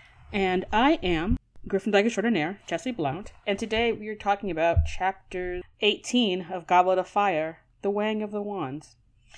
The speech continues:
in which Harry wakes up still in his own personal hell of being the fourth champion,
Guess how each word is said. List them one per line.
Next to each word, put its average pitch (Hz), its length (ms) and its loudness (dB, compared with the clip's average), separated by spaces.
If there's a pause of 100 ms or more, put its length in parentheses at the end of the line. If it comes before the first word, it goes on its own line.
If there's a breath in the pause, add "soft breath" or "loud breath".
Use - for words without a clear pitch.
(360 soft breath)
in 247 160 6
which 302 340 4 (140)
Harry 415 260 4
wakes 381 320 6
up 302 240 4
still 277 300 6
in 294 100 8
his 262 140 4
own 220 280 4
personal 202 440 0
hell 156 320 6
of 156 100 -8
being 165 200 0
the 160 100 0
fourth 165 320 -4
champion, 143 600 -4